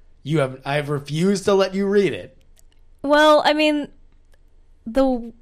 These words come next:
Speaker 2: so what percentage married are we? Are we leaving off at whatever percent we're at?
Speaker 1: <laughs>
Speaker 2: Do we have, do we have to b-, abandon ship?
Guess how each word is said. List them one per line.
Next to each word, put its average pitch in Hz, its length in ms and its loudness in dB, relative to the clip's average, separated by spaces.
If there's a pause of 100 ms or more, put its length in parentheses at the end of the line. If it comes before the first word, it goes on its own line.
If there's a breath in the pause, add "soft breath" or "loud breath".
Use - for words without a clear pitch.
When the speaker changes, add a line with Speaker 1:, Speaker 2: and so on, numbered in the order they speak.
(180)
Speaker 2:
so 240 220 0
what 269 180 0
percentage 294 480 -6
married 285 300 -4
are 285 120 0
we? 294 220 -6
Are 254 80 -6
we 233 120 -4
leaving 240 300 -4
off 240 260 2
at 240 160 2
whatever 240 340 2
percent 247 500 4
we're 233 60 4
at? - 840 4 (100)
Speaker 1:
<laughs> - 140 -20
Speaker 2:
Do 233 200 -2
we 240 120 0
have, 226 240 2
do 240 160 2
we 226 80 4
have 233 160 2
to 247 80 -2
b-, 202 160 -4
abandon 208 480 0
ship? 202 300 -2